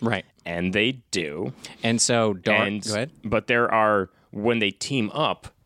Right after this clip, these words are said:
Speaker 2: there are nine dragoon warriors,
Speaker 1: Got
Speaker 2: the
Speaker 1: it.
Speaker 2: dragons and humans. And, uh, Rose, who is the dark dragoon, is the only one to survive the war.
Speaker 1: Right.
Speaker 2: And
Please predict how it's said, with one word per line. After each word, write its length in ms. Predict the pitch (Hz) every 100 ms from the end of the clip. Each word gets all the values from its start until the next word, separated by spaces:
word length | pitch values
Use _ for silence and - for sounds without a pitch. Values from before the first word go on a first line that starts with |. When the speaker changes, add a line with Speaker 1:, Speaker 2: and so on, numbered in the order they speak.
| -
Speaker 2:
there 180 | 107 95
are 120 | 98
nine 420 | 95 95 101 104
dragoon 640 | 90 95 90 82 98 92 85
warriors, 580 | 82 82 - - - -
Speaker 1:
Got 160 | 95 87
Speaker 2:
the 60 | 95
Speaker 1:
it. 60 |
Speaker 2:
dragons 360 | 101 87 87 85
and 100 | 87
humans. 360 | 92 87 78 -
And, 420 | 95 90 87 82 - - - - -
uh, 240 | 92 87 87
Rose, 640 | 101 127 127 107 110 -
who 120 | 101
is 140 | 87
the 180 | - 90 80 -
dark 360 | 98 98 -
dragoon, 720 | - 95 87 95 95 87 82 80 _ _ _ _ _
is 320 | - 95 87 -
the 180 | 110 -
only 240 | 120 135
one 180 | 131 117
to 60 |
survive 480 | 104 110 90 90 85
the 60 | 85
war. 260 | 82 87 - - 110
Speaker 1:
Right. 280 | 90 78 - - _ -
Speaker 2:
And 680 | 98 87 87 85 85 -